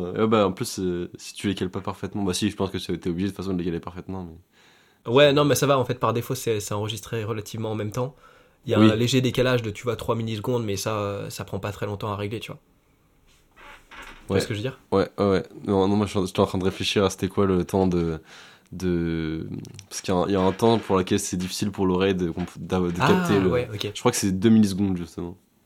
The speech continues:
Speaker 2: Ok.
Speaker 1: Il me semble. Faut
Speaker 2: Bah, justement, là,
Speaker 1: réfléchir.
Speaker 2: tu vois, sur la, la vidéo de,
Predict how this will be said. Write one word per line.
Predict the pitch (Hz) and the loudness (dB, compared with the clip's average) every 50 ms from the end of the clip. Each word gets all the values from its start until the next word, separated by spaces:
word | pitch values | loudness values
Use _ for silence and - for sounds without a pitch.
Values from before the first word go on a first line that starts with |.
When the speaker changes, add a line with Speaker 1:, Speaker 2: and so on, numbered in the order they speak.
| _ _ _ - 143 | _ _ _ -6 -6
Speaker 2:
Ok. | 131 - 104 - _ _ _ _ _ - - - | -4 -4 -6 -8 _ _ _ _ _ -16 -10 -10
Speaker 1:
Il | |
me | 90 | -8
semble. | - - - 82 82 | -8 -8 -10 -10 -12
Faut | 82 - - 92 | -12 -8 -4 -2
Speaker 2:
Bah, | 117 | -2
justement, | 120 117 - 143 160 | -2 0 2 2 2
là, | 165 | 2
Speaker 1:
réfléchir. | 131 | 0
Speaker 2:
tu | 80 139 | 0 0
vois, | 135 | -2
sur | - 135 123 | 0 2 2
la, | 113 110 107 98 104 | 2 2 2 -2 -2
la | 110 107 104 | -2 -4 -4
vidéo | 117 117 127 131 131 | -2 -2 0 0 0
de, | 120 113 110 107 107 107 107 113 | 0 -2 -4 -4 -4 -6 -8 -10